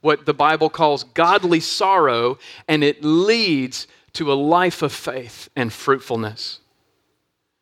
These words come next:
False repentance doesn't feel that sorrow. While it may appear to have undergone some change, eventually individuals who have false repentance will go back to their sin.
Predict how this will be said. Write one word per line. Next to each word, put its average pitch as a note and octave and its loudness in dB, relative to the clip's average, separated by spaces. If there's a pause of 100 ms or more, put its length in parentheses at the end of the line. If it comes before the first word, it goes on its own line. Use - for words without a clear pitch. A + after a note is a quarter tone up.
(800)
False F#3 2
repentance B2 -4 (100)
doesn't C3+ -2
feel G3+ 0
that C3 -2
sorrow. B2 -4 (580)
While C3+ 2
it D3+ -2
may D3 0
appear C#3 0
to C#3+ -8
have B2+ -4 (720)
undergone C#3+ 0
some B2 -8
change, C#3+ -4
eventually C3+ -2
individuals D#3 -4
who D3 -8
have C#3 -2 (220)
false - 0
repentance B2+ -8
will C3+ -10
go C#3 0
back C3 -2
to - -10
their C3+ -4
sin. C#3 -8